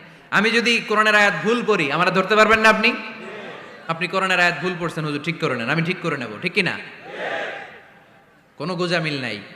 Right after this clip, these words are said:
আল বুদুহ, জল জলে সূর্যের মতো আল্লাহ ইসলামকে রেখে দিয়েছে, আলহামদুলিল্লাহ পড়েন। এই ইসলামের বিজয়কে কেউ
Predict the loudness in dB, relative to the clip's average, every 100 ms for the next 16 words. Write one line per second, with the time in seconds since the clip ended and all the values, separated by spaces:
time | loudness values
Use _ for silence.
0 | -6 0 0 2 2 4 4 0 -12 -16
1 | -20 -20 -20 -20 -12 -4 -4 -2 -4 -6
2 | -8 -8 -6 -6 -4 -4 -2 -4 -4 -4
3 | -4 -4 -2 -4 -4 -2 -2 -2 -2 -4
4 | -4 -6 -8 -14 -16 -14 -12 -12 -12 -12
5 | -12 -12 -10 -10 -4 -2 -2 -2 -2 -2
6 | -2 0 2 2 0 -2